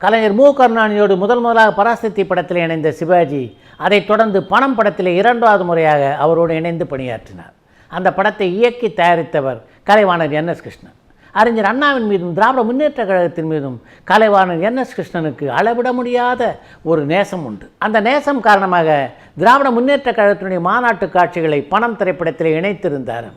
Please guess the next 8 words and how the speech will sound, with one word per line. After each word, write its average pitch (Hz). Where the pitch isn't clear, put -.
அந்த 170
படத்துக்கு 226
அந்த 175
காட்சிகளுக்கு 180
எந்த 180
சம்பந்தமும் 180
இல்லை 165
என்றும் 131